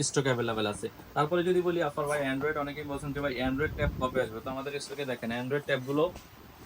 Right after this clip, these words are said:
হিউজ কোয়ান্টিটির ট্যাব অ্যাভেলেবল আছে আমাদের কাছে। আপনার, আহ, আমি যদি আপনাদেরকে একটু by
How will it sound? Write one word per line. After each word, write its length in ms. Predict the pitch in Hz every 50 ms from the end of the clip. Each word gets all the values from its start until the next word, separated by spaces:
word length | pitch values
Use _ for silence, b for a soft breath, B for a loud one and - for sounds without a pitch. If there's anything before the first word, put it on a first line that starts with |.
| - -
হিউজ 220 | 156 180 - -
কোয়ান্টিটির 380 | 190 180 165 165 165 165 - 117 -
ট্যাব 160 | - 156 160 160
অ্যাভেলেবল 440 | 156 139 139 139 143 139 151 151
আছে 240 | 135 131 - - 185
আমাদের 280 | 165 151 156 160 165 165
কাছে। 360 | 175 170 - 190 185 180 -
আপনার, 380 | - - - - 151 147 151 147
আহ, 360 | - - 120 127 - - 101 - -
আমি 180 | 127 139 143
যদি 200 | 139 156 147 156
আপনাদেরকে 340 | 151 - - 139 151 147 -
একটু 160 | 151 147 147
by 200 | 135 127 127 127